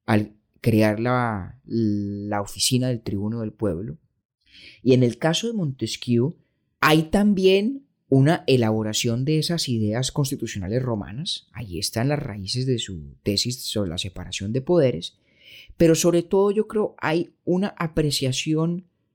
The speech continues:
muy aguda y, en mi opinión, más explícita y elaborada teóricamente de la noción romana de la libertad,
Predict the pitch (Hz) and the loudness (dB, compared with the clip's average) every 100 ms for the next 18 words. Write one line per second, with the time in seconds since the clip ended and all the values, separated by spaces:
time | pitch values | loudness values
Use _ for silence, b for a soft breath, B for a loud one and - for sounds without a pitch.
0 | _ - 110 156 180 196 170 175 165 147 | _ -4 4 6 6 6 4 4 6 4
1 | 139 - _ _ _ - 117 107 104 104 | 0 -10 _ _ _ -4 0 2 0 -2
2 | 101 - 104 135 151 156 - 135 147 156 | -6 -8 -2 0 0 -2 -4 -2 0 0
3 | 147 - - _ 160 - - - 175 170 | 0 0 -2 _ 0 0 -2 0 2 2
4 | 175 175 151 123 113 107 110 120 139 147 | 2 2 4 4 2 0 -2 -2 -4 -4
5 | 127 107 127 135 143 131 127 135 - 117 | -4 -4 -4 -6 -4 -4 -4 -10 -14 -2
6 | 120 117 101 101 - 107 - - 127 120 | 2 2 2 -2 -4 -2 -2 0 0 0
7 | 127 113 113 113 98 87 87 85 - - | -2 -4 -6 -8 -8 -6 -6 -8 -10 -6
8 | 170 - | -6 -6